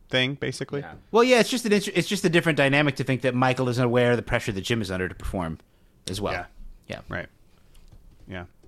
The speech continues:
Speaker 1: Uh, Phil takes six cuts to get out of that bunker. His
Speaker 2: Twelve.
Speaker 1: His, well, he's, it says finally
Speaker 3: Yeah,
Speaker 1: he's
Speaker 3: he
Speaker 1: out in twelve, and then Jim's like,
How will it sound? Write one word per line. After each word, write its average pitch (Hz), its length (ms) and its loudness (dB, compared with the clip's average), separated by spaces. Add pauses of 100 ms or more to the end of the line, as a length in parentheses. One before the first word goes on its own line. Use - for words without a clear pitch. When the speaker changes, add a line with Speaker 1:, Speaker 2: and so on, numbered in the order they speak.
(400)
Speaker 1:
Uh, 113 240 2
Phil 156 240 2
takes - 480 -2 (920)
six - 320 -4
cuts 156 340 0
to 143 80 -6
get 123 140 0
out 127 160 4
of 123 60 2
that 113 200 0
bunker. 139 400 -2
His 98 200 -6
Speaker 2:
Twelve. 135 360 4
Speaker 1:
His, 117 360 -4 (560)
well, 151 160 6
he's, 147 260 2
it 156 100 -2
says 185 240 4
finally 220 260 4
Speaker 3:
Yeah, 147 60 4
Speaker 1:
he's 170 100 0
Speaker 3:
he 143 40 4
Speaker 1:
out 160 180 4
in 151 80 -4
twelve, 139 500 6
and 113 100 -2
then 113 120 2
Jim's 127 340 0
like, 107 260 0